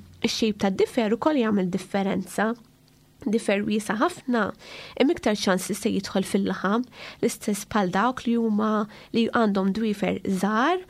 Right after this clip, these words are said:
u nnoklati il ġewwa żejjed, għaliex ikun qegħdin jafas fuq il-laħam b'mod li mhux suppost. Bażikament ikun qegħdin, em, ikunu qegħdin qishom joqorsu l-laħam, għalhekk ngħidulhom pincer nails, ġifieri. Em,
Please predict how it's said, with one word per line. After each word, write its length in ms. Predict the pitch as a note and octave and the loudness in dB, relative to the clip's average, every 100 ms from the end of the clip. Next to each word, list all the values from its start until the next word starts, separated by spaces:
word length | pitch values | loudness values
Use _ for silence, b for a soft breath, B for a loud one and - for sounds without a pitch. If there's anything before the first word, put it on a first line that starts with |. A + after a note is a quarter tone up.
| B B B | B B B
u 60 | C4+ | 2
nnoklati 720 | B3+ F#3+ F#3+ A3+ A#3 B3+ C4 B3+ | 4 2 0 -2 0 0 0 0
il 80 | A3+ G3 | 2 2
ġewwa 380 | A#3 G3+ F#3+ F#3+ | 2 2 2 0
żejjed, 680 | F#3+ G#3+ G#3+ G3+ G3 G3+ - B B | 0 0 0 0 -2 -6 -12 B B
għaliex 320 | B G#3+ G#3+ A#3 | B 0 0 0
ikun 240 | C#4+ B3 - | 0 0 0
qegħdin 320 | G3+ F#3+ G3+ | 0 2 2
jafas 560 | G#3 B3 B3+ C#4 E4+ - | 2 0 0 0 0 -2
fuq 160 | - - | -4 0
il-laħam 480 | G#3 A3 B3+ F4 G#4 B B B A#3 | 0 0 2 0 0 B B B 0
b'mod 320 | G#3+ C4 - | 2 2 2
li 80 | D4+ | 2
mhux 240 | G3+ - | 2 0
suppost. 640 | - A3+ - G3+ G3 - - | 0 -2 0 0 0 -6 -4
Bażikament 640 | G#3+ - G#3+ B3 E4+ C#4+ - B B | -2 0 0 2 2 2 0 B B
ikun 400 | B - B3 B3+ - - - | B -2 2 2 0 -8 -4
qegħdin, 480 | G3+ G3+ A#3 C#4+ D#4 B B B | -2 2 2 2 0 B B B
em, 340 | A3 G#3+ G#3+ A3 - | -2 0 0 -2 -4
ikunu 340 | - D4 C4 G#3+ | -2 2 2 2
qegħdin 460 | F#3+ G#3 B3 B3 | 2 2 2 2
qishom 400 | A3 - C4 A#3+ | 0 0 2 2
joqorsu 480 | A#3+ G#3+ G#3 - A3 | 2 2 0 0 0
l-laħam, 420 | A3 A3 G#3+ - | 0 0 0 0
għalhekk 300 | - C4 - | 0 0 2
ngħidulhom 500 | G3+ F#3 F#3+ F#3+ G3 G3 | 2 2 2 2 2 4
pincer 420 | G#3+ G#3+ G3+ G3 G3+ | 4 4 2 4 4
nails, 400 | G3 E3+ F3 - | 4 2 -2 -2
ġifieri. 540 | F#3+ F#3+ - F3+ G3 B B B B | -2 0 0 2 0 B B B B
Em, 460 | G#3+ G3 G3+ G3 | 2 4 4 2